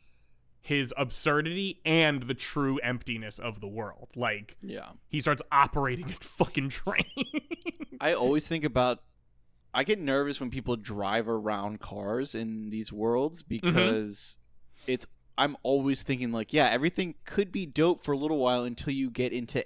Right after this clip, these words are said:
Speaker 2: any sort, you, you inflict any serious damage on your body, and then you have nobody.
Speaker 1: You're done.
Speaker 2: Like, that's so sad to just die alone on Earth because you did something stupid and there's nobody
Speaker 1: 'Cause you
Speaker 2: to
Speaker 1: broke
Speaker 2: stitch
Speaker 1: your
Speaker 2: you
Speaker 1: leg.
Speaker 2: up.
Speaker 1: Yeah, exactly.
Speaker 2: Something that would
Speaker 1: Like,
Speaker 2: be, like,
Speaker 1: yeah.
Speaker 2: completely fixable if there was anybody with any minute medical knowledge.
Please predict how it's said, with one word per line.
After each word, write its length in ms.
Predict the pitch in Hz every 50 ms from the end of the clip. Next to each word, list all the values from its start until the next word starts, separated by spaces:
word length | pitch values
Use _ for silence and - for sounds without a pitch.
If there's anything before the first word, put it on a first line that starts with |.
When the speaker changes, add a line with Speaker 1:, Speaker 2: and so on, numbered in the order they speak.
| - -
Speaker 2:
any 220 | 113 117 123 135
sort, 320 | - - - 135 139 127 120
you, 100 | 123 113 104 92 92 -
you 140 | 123 131 - - -
inflict 440 | 127 117 - - - 147 147 - -
any 220 | - 117 123 131 135
serious 360 | - - 127 123 123 120 113
damage 380 | - 113 107 110 113 120 110 120
on 100 | 113 110
your 120 | 110 107
body, 400 | 101 104 101 107 107 123 127 117
and 100 | 113 107
then 80 | 107 107
you 100 | 110 110
have 220 | 120 143 143 127 113
nobody. 560 | 110 107 107 110 107 110 110 107 113 117 117
Speaker 1:
You're 140 | 151 151 147
done. 300 | 135 139 113 101 101 - - _ _ - - -
Speaker 2:
Like, 180 | - 123 -
that's 320 | - 135 127 135 - - -
so 480 | - - - - 147 139 135 143 151
sad 480 | 151 - - - 127 123 117 113 107 -
to 100 | - 120
just 340 | 104 - 113 113 208 - _
die 280 | - 117 110 113 117
alone 640 | 117 113 117 113 110 107 110 110 107 107 107 101 104
on 240 | 95 - 107 104 101
Earth 320 | 95 95 107 104 104 - -
because 340 | 107 107 - - 107 98 95
you 80 | 101
did 200 | 92 113 107 95
something 360 | - 123 120 113 - 120 113
stupid 540 | 110 - - - - 113 107 - - 107 104
and 100 | 104 104
there's 200 | 107 104 104 90
nobody 240 | - 107 104 104 104
Speaker 1:
'Cause 160 | - 151 131
you 60 | 156
Speaker 2:
to 40 | -
Speaker 1:
broke 280 | - - 165 160 156 120
Speaker 2:
stitch 40 | -
Speaker 1:
your 120 | 156 143
Speaker 2:
you 60 | 139 135
Speaker 1:
leg. 240 | 127 120 107 98
Speaker 2:
up. 60 | 95 107
Speaker 1:
Yeah, 180 | 120 117 101 101
exactly. 160 | 110 110 117
Speaker 2:
Something 200 | 120 131 139 139 135
that 140 | 131 131
would 60 | 117 135
Speaker 1:
Like, 60 | 127
Speaker 2:
be, 100 | 127 131
like, 120 | 127 123 117
Speaker 1:
yeah. 40 |
Speaker 2:
completely 460 | - 127 117 - 135 135 131 123 131 123
fixable 560 | - 135 117 - - 117 107 107 104 104 104
if 100 | 104 104
there 160 | 113 110 107
was 120 | 107 101
anybody 320 | 104 107 110 104 202 233 113
with 140 | 110 104 -
any 320 | - 107 110 110 107 107
minute 460 | 101 - 107 101 107 110 107 104 104 -
medical 340 | 107 107 104 101 - 113
knowledge. 480 | 101 101 95 87 90 98 - - - -